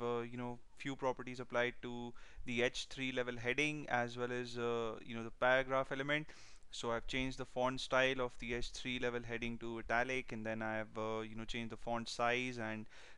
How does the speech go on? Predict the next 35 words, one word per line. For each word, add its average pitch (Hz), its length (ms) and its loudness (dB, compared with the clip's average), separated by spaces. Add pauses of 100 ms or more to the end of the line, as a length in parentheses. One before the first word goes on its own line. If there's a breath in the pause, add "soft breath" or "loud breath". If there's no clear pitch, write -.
the 123 60 -4
font 120 280 2
style 120 320 2
of 110 80 -6
the 113 80 -12
paragraph. 117 500 6
But, 117 160 2 (300 loud breath)
you 127 80 -6
know, 123 60 -2
that's 135 380 6
not 143 240 6 (100)
what 131 240 6 (160)
this 127 140 -2
tutorial 123 420 -2
is 117 80 -6
about. 123 460 10 (440 loud breath)
We 123 140 -4
have 135 260 4
to 147 80 -4
move 139 260 -2
over 131 200 0
to 123 80 -10
the 123 80 -4
body 143 320 6
section 117 380 -4
to 120 80 -6
check 123 260 -2
out, 117 280 2
you 113 80 -8
know, 113 120 -4
what's 113 240 -4
going 113 260 -2
on 127 180 4
here. 101 180 -6
So, 120 280 0